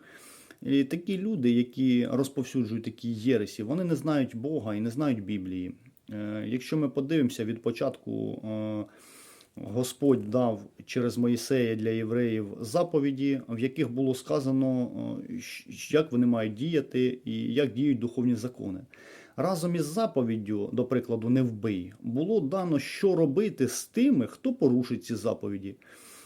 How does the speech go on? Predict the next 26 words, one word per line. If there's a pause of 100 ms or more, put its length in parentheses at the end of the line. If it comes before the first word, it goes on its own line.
(220)
Е,
тобто
чітка,
чітке
розуміння
того,
так
як
і
за
всі
інші,
е, (380)
злочини,
є
покарання. (160)
І
сам
Господь, (500)
е,
ми
можемо
відстежити
тенденцію
від
початку,